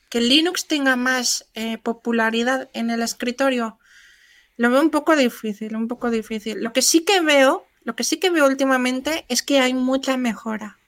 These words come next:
mucha mejora en, en todo, tanto lo que es el escritorio como las aplicaciones. Solo hay que ver las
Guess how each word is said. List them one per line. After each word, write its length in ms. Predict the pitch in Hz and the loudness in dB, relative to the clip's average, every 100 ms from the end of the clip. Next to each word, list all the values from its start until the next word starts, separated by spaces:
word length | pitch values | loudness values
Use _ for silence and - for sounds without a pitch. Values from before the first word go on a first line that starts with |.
| - | -12
mucha 220 | 226 240 | -10 -6
mejora 600 | 240 233 240 233 262 294 - - - - _ | -4 -4 -2 0 0 -2 -12 -20 -20 -20 _
en, 640 | 254 254 247 240 233 220 214 _ _ _ _ _ _ | -2 0 0 0 0 -2 -8 _ _ _ _ _ _
en 220 | 240 240 | 0 2
todo, 300 | 269 254 240 | 4 4 2
tanto 500 | 240 247 240 247 240 | 0 0 0 2 2
lo 180 | 233 233 | 2 0
que 80 | 240 | 0
es 120 | - | 0
el 120 | 285 | 0
escritorio 720 | 247 - 240 233 233 233 269 | 0 -2 -4 -2 0 0 0
como 220 | 269 240 | -2 -4
las 180 | 226 214 | -4 -4
aplicaciones. 840 | 220 220 233 208 233 220 214 202 - _ _ | -6 -6 -8 -10 -8 -8 -8 -14 -20 _ _
Solo 360 | - 262 302 - | 0 2 2 2
hay 140 | 277 277 | 0 2
que 180 | 262 | 2
ver 260 | 240 240 269 | 4 4 4
las 500 | 254 226 214 - | 0 -2 -6 -10